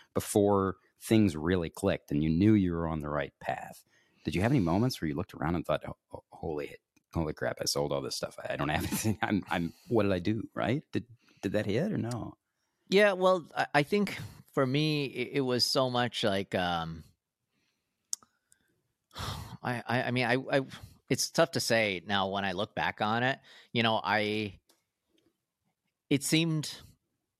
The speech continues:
Speaker 2: like things were right, um,
Speaker 1: Hmm.
Speaker 2: because along the way, I was having the most fun.
Speaker 1: <laughs>
Speaker 2: And I remember I would go to these events. There was one point,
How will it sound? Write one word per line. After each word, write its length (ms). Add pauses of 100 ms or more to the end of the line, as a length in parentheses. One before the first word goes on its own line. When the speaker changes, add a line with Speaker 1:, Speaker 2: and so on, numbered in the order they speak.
(120)
Speaker 2:
like 180
things 340
were 160
right, 500 (440)
um, 340
Speaker 1:
Hmm. 60 (140)
Speaker 2:
because 580
along 300
the 100
way, 480
I 140
was 240
having 280
the 100
most 280
fun. 320
Speaker 1:
<laughs> 60 (600)
Speaker 2:
And 640 (1040)
I 100
remember 1000 (100)
I 140
would 240
go 180
to 100
these 280
events. 760 (560)
There 160
was 160
one 160
point, 380